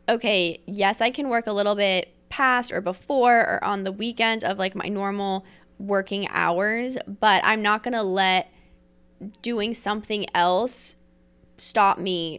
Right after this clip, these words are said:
or, like, I'm not gonna let work stop me from doing something else. So, yeah, it's been interesting. I will give updates <laughs> on how my, uh, time and emotion regulation is going, but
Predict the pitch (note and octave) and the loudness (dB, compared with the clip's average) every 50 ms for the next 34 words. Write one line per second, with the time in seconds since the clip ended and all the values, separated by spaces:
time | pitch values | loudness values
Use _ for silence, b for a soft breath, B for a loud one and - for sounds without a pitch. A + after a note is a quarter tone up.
0 | - - A#3+ A3+ G#3 G3+ F#3+ F3+ - G#3+ A3+ A#3+ B3 B3+ B3+ B3+ G#3+ A3+ A3+ G3+ | -2 0 0 2 2 2 0 2 4 2 4 4 2 -2 -2 -4 -2 0 0 0
1 | - G3 G3 G3 G#3 F#3 F3+ - - _ _ - - - - A#3 G#3+ F#3+ F#3 G3 | 0 -2 -2 0 2 2 2 0 -6 _ _ -12 -10 -4 2 2 2 2 2 -4
2 | G3 - F#3+ G3 F3 F3+ F3+ F3 F3+ - F3 E3+ - - E3 D#3 B2 E2 - - | -6 -6 -8 -4 -4 -4 -4 -4 -6 -8 -10 -10 -8 -8 -6 -4 -4 -4 -4 -6
3 | - - B B B B B B B B B B B - - - A#3+ A3+ G#3+ G3+ | -8 -8 B B B B B B B B B B B -6 0 2 4 4 4 4
4 | F#3+ F3+ F3 F3 F#3 - _ _ _ _ _ _ _ _ _ _ - G#3+ G#3 A#3 | 4 4 2 2 -2 -6 _ _ _ _ _ _ _ _ _ _ -12 -8 -4 0
5 | C4 A#3+ E3 D3+ - - - G#3+ A3 A3 - - - _ _ _ - G#3 - - | 0 2 0 0 -2 -4 -4 -4 -2 -2 -4 -6 -6 _ _ _ -10 -8 -8 -6
6 | - - G#3 G#3 - A#3+ A#3+ - C#4 C4 C4+ C#4+ D#4+ - - - G#3 G3+ G3+ G#3 | -4 -6 -6 -6 -6 -6 -6 -6 -4 -4 -4 -4 -4 -6 -4 -4 -2 -2 -2 -4
7 | G#3 F#3+ G3+ G3+ G3 - - F#3+ F#3+ - - C4+ D4+ D#4+ - F4+ D4+ D4 C#4+ C4 | -6 -8 -8 -8 -8 -6 -6 -6 -6 -2 -2 -2 -2 0 -2 -2 -2 -2 -2 -2
8 | C#4 G3+ A3+ G#3 G3 - B B B B C4+ B - B3+ C4 A#3+ A3+ A3 G#3+ G#3+ | -2 -2 0 0 -2 -4 B B B B -16 B -4 0 2 4 4 6 6 6
9 | A3 A3 - - G3+ G#3 G3 F#3+ F#3+ F#3 F#3+ - - A#3+ A#3 A#3 A#3 B3 C4 C#4 | 6 4 4 4 6 6 6 6 4 2 -2 -4 -6 -4 -2 -2 0 0 -2 -2
10 | C4+ F3 G#3+ G#3+ G#3 G#3 G#3 A3+ C#4+ - - C4+ C4+ C#4 C#4 C#4 B3 C4 A#3+ B3 | -4 -4 -4 -4 -4 -4 -4 -6 -6 -6 -6 -6 -6 -6 -6 -4 -4 -4 -4 -4
11 | B3+ C4+ A#3+ C4+ C#4+ - - B3+ A#3+ A3 G#3+ - - G3 G3 F#3+ G3 G3 G3+ G#3 | -4 -4 -2 -2 -2 -4 -4 -4 -6 -6 -6 -6 -2 -2 0 0 0 0 -2 -2
12 | G#3+ - - - G3+ G3 F#3 F3+ | -2 -4 -4 0 0 2 2 0